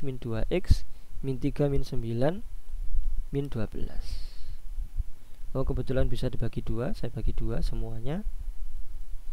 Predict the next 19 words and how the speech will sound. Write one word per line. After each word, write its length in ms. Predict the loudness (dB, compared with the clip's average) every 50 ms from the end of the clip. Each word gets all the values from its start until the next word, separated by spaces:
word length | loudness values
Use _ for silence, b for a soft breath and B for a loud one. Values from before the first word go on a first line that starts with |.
| B B B B 0 -2 -4 -4
Menjadi 360 | -2 -2 0 0 0 -2 -2
X 160 | -4 -2 0
kuadrat 760 | 0 2 4 4 4 4 2 0 0 0 2 2 0 0 0 2 2 2 4 4 4 2 2 0 -2 -2 -2 -4 -4 -6 -4 -2 0 0 0 -2 -4 -6 -12 -10
min 240 | -6 -4 -2 -2 -2 0
X 320 | 0 -2 -2 -2 -4 -6 -8
min 240 | -8 -8 -2 0 0
enam. 240 | 0 0 0 -2 -2 -2 0 0 0 0 0 0 -2 -2 -4 -4 -4 -2 0 2 2 2
Kita 160 | 2 2 0
faktorkan. 720 | 0 -2 -2 0 0 4 4 4 4 4 2 -2 -4 -4 -4 -4 -4 -4 -2 -2 0 0 0 0 -2 -4 -4 -4 -4 -4 -4 -4 -6 -6 -6 -8 -10 -12 B B B B B B B -4 -2
Dikalikan 480 | 0 0 0 0 0 0 0 0 0 0
dia 160 | 0 -2 -2
min 200 | -2 -2 -4 -2
enam, 160 | -2 -2 -2
dijumlahkan 400 | -2 -4 -6 -6 -6 -6 -4 -2
min 160 | -2 0 0 0
satu, 240 | 0 -2 -4 -6
berarti 240 | -6 -4 -4 -2 -2
min 160 | -2 0 0
tiga 440 | 2 2 2 2 4 4 4 2 2